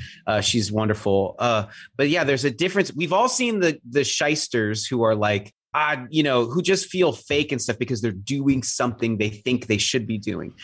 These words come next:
versus somebody who's authentically living, talking, creating, giving from a spot which comes from, like, a secret, hidden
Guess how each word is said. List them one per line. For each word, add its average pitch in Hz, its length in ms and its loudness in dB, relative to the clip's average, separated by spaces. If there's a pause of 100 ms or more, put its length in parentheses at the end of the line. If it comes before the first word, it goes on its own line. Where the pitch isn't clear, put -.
(220)
versus 151 440 2
somebody 139 340 2
who's 117 340 -2 (120)
authentically 123 920 0 (260)
living, 147 520 2
talking, 123 720 0 (100)
creating, 127 920 0 (280)
giving 135 440 2
from 120 240 0
a 113 40 0
spot 113 540 0
which 110 260 -4
comes 117 440 0
from, 107 280 -2
like, 95 280 0 (240)
a 113 80 0
secret, 113 840 2
hidden 101 580 2